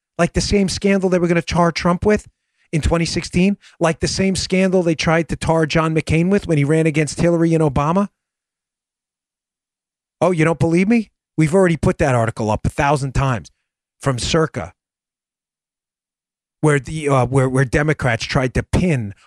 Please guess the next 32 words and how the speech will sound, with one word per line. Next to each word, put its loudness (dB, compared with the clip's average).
on 0
John 0
McCain -2
the 2
exact -4
same -2
Russian 0
collusion 0
scandal. -10
Ladies 0
and -8
gentlemen, -2
this -12
was -12
the -16
oldest -6
trick -8
in -6
the -4
book -4
for -8
police -6
state -2
hack -4
Democrats -6
and -6
their -4
media -4
sycophantic, -6
boot-licking, -4
butt-kissing -4
hack -4